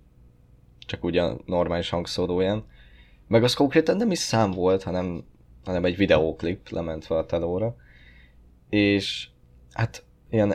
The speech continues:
első-másodikosként az ügyeletnél, vagy napközinél azt csináltam, hogy kint voltam az udvaron egy, ö, sráccal, aki ugyanúgy ilyen nyári, ö, ügyeletnél volt, mint én, és kimentünk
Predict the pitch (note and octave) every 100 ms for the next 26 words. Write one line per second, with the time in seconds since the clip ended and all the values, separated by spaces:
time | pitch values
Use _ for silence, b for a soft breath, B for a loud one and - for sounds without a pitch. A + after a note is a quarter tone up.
0 | - A2 G#2 - G2+ F#2+ F#2+ F#2+ F#2 F2+
1 | - G2 F#2+ - F2 G2+ F#2+ E2+ F2 -
2 | F#2 G#2+ B2 - G2 E2 F#2 F#2+ - F#2+
3 | G2+ G#2 G#2+ - - F2+ F2 E2 G2+ B2+
4 | - - E2 - G2+ - F2 F2 E2+ F#2+
5 | F#2 F2+ F2 E2+ E2+ E2 - E2+ D#2+ -
6 | F#2 F2 - - F2+ - E2+ E2 E2 D#2+
7 | D#2+ - b b _ - E2+ E2 E2 E2
8 | E2 E2 D#2+ b b b b - F2+ E2+
9 | E2+ - - _ - G2+ F#2+ F#2 F2+ F2+
10 | F2 F2 F2+ G2+ F#2 E2 F#2 G2 B2 -
11 | b b b b b - - F#2 F2 -
12 | C#3 C3 F2+ - F2+ G2 -